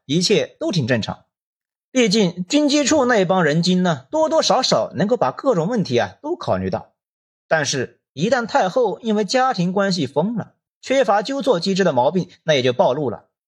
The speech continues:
那艘大船头也不回的就撞冰山上了。这也就是为啥教员呢，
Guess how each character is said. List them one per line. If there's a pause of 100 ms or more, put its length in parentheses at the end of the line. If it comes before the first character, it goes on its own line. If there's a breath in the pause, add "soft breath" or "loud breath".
(600)
那
艘
大
船
头
也
不
回
的
就
撞
冰
山
上
了。 (840)
这
也
就
是
为
啥
教
员
呢，